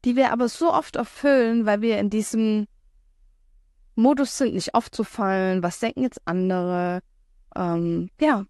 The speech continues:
so gerade so wir Frauen sind ja auch so großgezogen worden, so sei leise, sei bescheiden, so das war so der Glaubenssatz Number One bei mir, sei bescheiden. So, so, fuck, what the fuck? Ich will nicht bescheiden sein, ich will mir alles nehmen, was ich will,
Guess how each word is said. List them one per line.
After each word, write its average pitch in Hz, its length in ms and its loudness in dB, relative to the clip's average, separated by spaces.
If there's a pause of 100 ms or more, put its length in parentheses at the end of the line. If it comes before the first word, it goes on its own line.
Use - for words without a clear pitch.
so - 160 -6
gerade 302 260 0
so 226 180 0
wir 220 120 2
Frauen 220 400 0
sind 190 180 -2
ja 190 120 0
auch 196 120 -6
so - 140 -6
großgezogen 190 840 -2 (300)
worden, 190 340 0
so 180 200 -2
sei 277 240 0
leise, 180 640 2 (240)
sei 254 160 0
bescheiden, 190 880 -2
so 196 100 -2
das 190 220 -6
war 202 120 0
so 208 100 -2
der 214 180 0
Glaubenssatz 208 540 0
Number 196 320 2
One 185 260 2
bei 190 100 0
mir, 185 220 0
sei 208 100 -6
bescheiden. 180 720 -2 (360)
So, 220 200 -2
so, 330 260 0 (200)
fuck, - 180 -6 (220)
what - 220 2
the 349 120 2
fuck? 262 300 0 (1200)
Ich - 160 -6
will 370 80 6
nicht - 180 0
bescheiden 185 500 -2
sein, 165 200 -2
ich - 160 -8
will 294 60 4
mir 320 160 6
alles 359 340 0
nehmen, 294 200 4
was 247 160 -2
ich - 160 -8
will, 180 200 -2